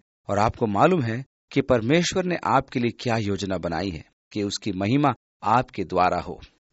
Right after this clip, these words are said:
लेकिन हम उसे तभी जान सकते हैं जब हम अपने आप को समर्पित करेंगे। जैसे कुम्हार मिट्टी का काम करता है और जैसे वो काम शुरू करता है, उसके मन में बर्तन होता है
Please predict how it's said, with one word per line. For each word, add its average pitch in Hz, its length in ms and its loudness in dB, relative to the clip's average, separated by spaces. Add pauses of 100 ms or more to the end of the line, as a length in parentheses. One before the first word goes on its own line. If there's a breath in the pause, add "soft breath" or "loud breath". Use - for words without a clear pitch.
(140)
लेकिन 190 300 2
हम 170 200 2
उसे 147 220 -2
तभी 123 300 -2
जान 110 300 0
सकते 113 340 -6
हैं 127 220 -2 (360)
जब 113 180 4
हम 123 320 0
अपने 101 320 -4
आप 135 240 4
को - 120 -6
समर्पित 101 520 -4
करेंगे। - 400 -8 (520)
जैसे 139 240 0
कुम्हार 135 520 2
मिट्टी 131 320 -2
का 156 140 4
काम 135 280 0
करता 131 340 -2
है 147 200 -2 (300)
और 127 160 4
जैसे 151 340 2
वो 170 160 2
काम 170 300 4
शुरू 202 240 0
करता 135 340 0
है, 113 200 0 (200)
उसके 131 320 0
मन 131 200 4
में 135 200 0
बर्तन 120 380 2
होता 110 280 -4
है 90 220 -6